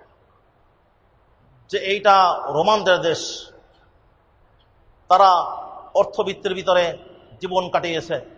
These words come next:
সম্পদের প্রাচুর্যের ভিতরে তারা আছে, তো আপনি যদি আপনার পোশাকটা পাল্টে নিতেন। তো একটা পোশাক তাকে দেওয়া হলো, পোশাকটা দামি ছিল, গায়ে দেওয়ার পর সঙ্গে সঙ্গে খুলে ফেললেন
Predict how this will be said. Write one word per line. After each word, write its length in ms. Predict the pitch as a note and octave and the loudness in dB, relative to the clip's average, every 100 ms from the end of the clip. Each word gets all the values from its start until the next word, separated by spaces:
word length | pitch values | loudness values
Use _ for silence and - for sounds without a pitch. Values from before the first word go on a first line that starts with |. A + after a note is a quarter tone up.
| _ _ _ _ _ | _ _ _ _ _
সম্পদের 500 | - G3+ G3 G3 F#3 | -2 0 -2 -2 0
প্রাচুর্যের 500 | G3+ G#3 G#3+ F3 F#3+ | 2 2 2 -4 -8
ভিতরে 280 | F#3 F#3 F3+ | 0 2 2
তারা 280 | F3+ E3 C3 - - - | 2 2 -2 -14 -12 -2
আছে, 320 | E3+ E3+ C#3 - - - - _ _ _ _ _ _ - | -2 -2 -6 -10 -20 -20 -20 _ _ _ _ _ _ -2
তো 80 | |
আপনি 300 | F3 F3 - | 2 2 0
যদি 160 | F#3+ F#3+ | -6 2
আপনার 240 | F#3 G3 F#3 | 2 2 -2
পোশাকটা 380 | G3 G#3+ - F#3 | 0 0 2 4
পাল্টে 340 | F#3 F#3 F#3 | 4 2 0
নিতেন। 260 | F3+ F#3 E3 - - _ _ _ _ _ _ _ _ _ _ _ _ _ _ _ _ _ _ _ _ _ _ _ _ _ _ | -6 -8 -8 -12 -20 _ _ _ _ _ _ _ _ _ _ _ _ _ _ _ _ _ _ _ _ _ _ _ _ _ _
তো 60 | G#3+ | 0
একটা 180 | G#3 A3 | 2 2
পোশাক 340 | G#3+ A3+ A3 | 2 0 2
তাকে 180 | G#3+ F#3+ | 0 4
দেওয়া 220 | F#3+ G3+ | 6 6
হলো, 500 | F#3 D#3 A#2+ - - - - - | 6 4 0 -6 -14 -18 -16 -4
পোশাকটা 320 | G#3 G#3+ G3+ | -2 2 4
দামি 260 | F3 G#3+ | 4 2
ছিল, 220 | G3+ F3+ C3 - - _ _ _ - | 0 -2 -4 -8 -20 _ _ _ 4
গায়ে 160 | G3 | 6
দেওয়ার 200 | G#3+ G#3+ | 6 4
পর 80 | A3 | 2
সঙ্গে 280 | - D4 C#4 | 2 2 4
সঙ্গে 200 | B3+ A#3 | 2 2
খুলে 200 | A#3+ A3 | 2 2
ফেললেন 340 | G3 F3 C#3 | 0 -2 -4